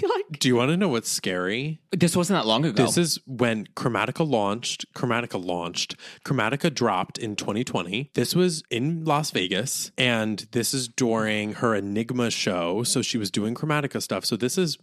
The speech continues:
Speaker 2: in the past three years of, well, on Halloween. Decided to go out that night and got her makeup done by her artist and did Halloween makeup to look like a unicorn. Now, I have an issue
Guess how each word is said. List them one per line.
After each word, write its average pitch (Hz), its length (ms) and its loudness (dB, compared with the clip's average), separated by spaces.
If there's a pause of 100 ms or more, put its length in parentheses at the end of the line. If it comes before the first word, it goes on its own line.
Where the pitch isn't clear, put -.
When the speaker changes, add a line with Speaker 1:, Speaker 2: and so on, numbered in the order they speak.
Speaker 2:
in 131 100 -2
the 117 100 0
past - 380 -4
three 117 200 0
years 113 500 0 (140)
of, 107 220 -2
well, 107 200 -4
on 101 160 -4
Halloween. 147 680 2
Decided 160 380 4
to 214 80 2
go 175 100 6
out 123 180 2
that 117 120 2
night 117 320 2 (220)
and 147 400 4
got 143 140 4
her 175 60 6
makeup 269 280 2
done 117 220 4
by 127 120 4
her 156 180 4
artist 131 520 0
and 143 320 -2
did 120 180 2
Halloween 104 540 0
makeup 98 340 -4
to 135 100 0
look 107 220 -2
like 117 200 -2
a 165 80 2
unicorn. 107 920 -4 (380)
Now, 233 300 2 (640)
I 254 560 2 (560)
have 165 120 0
an 143 80 2
issue 117 340 2